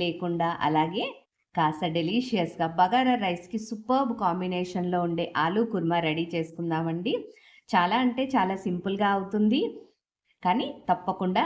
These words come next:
అందరికీ నచ్చుతుందండి. రైస్ రోటీలోకి కూడా చాలా బాగుంటుంది. మరి లేట్ చేయకుండా రెసిపీలోకి వెళ్ళిపోదాము.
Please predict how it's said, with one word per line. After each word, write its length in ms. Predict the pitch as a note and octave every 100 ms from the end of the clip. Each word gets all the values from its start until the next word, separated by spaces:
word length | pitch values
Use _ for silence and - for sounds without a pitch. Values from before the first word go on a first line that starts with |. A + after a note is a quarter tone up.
| E3+
అందరికీ 360 | E3+ E3+ E3+ C4+
నచ్చుతుందండి. 580 | E3 - F#3 F3 E3+ C4 - D3
రైస్ 260 | D#3+ G#3+ -
రోటీలోకి 540 | G3 G#3 B3+ B3+ B3+ B3+ B3+
కూడా 160 | A#3+ A#3
చాలా 240 | A3 D#3 G3+ G3
బాగుంటుంది. 520 | E3+ D#3+ D#3+ D#3+ A#3+ - - - -
మరి 120 | E3+ E3+
లేట్ 180 | G#3+ - G#3
చేయకుండా 380 | E3 E3+ F3+ C#4+
రెసిపీలోకి 520 | D#3+ - E3 E3 E3 D4
వెళ్ళిపోదాము. 680 | E3+ E3+ E3+ D3+ D3+ D#3 C#4+